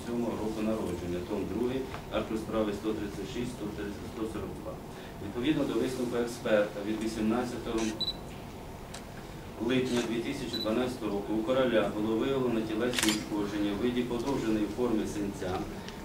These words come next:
правій передній поверхні шиї у верхній третині. Описане тілесне ушкодження не є небезпечним для життя,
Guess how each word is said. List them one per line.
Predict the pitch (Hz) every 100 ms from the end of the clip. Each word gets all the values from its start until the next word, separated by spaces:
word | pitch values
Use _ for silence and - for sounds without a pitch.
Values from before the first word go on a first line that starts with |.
| -
правій | 123 123 123 117
передній | 113 120 117 120 117 107 107
поверхні | 117 120 117 117 110 113
шиї | 113 113 110 101
у | 101
верхній | 107 110 110 110
третині. | 107 - - - - - - - -
Описане | 151 151 123
тілесне | 113 117 131 - 120
ушкодження | 117 - 113 110 110 110
не | 104 123
є | 127 120
небезпечним | 110 107 107 - 110 101 95 -
для | 101 92
життя, | 98 104 104